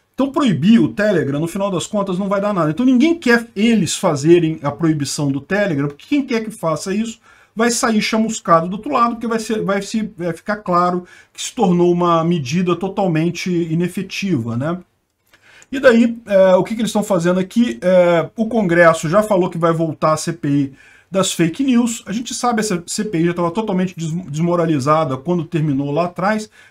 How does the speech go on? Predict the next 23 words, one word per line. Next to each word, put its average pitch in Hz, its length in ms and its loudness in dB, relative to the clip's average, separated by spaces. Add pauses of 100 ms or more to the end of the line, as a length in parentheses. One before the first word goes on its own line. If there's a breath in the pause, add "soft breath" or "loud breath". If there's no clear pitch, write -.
Disse 208 440 2
que 190 120 -8
parou 165 420 0
por - 260 -8
conta 185 460 -2
das, - 360 -6 (260 soft breath)
é, 139 400 -2
da 143 100 -2
covid, 147 720 2
coisa 226 300 -2
e - 40 -6
tal, 254 240 0
mas 254 180 0
na 247 140 0
prática 214 560 -4
a 175 40 0
gente 190 220 -4
sabe 190 400 -2
que 165 120 -8
a - 20 -4
situação 143 580 -6 (920)
é 180 100 0
complicada, 190 720 0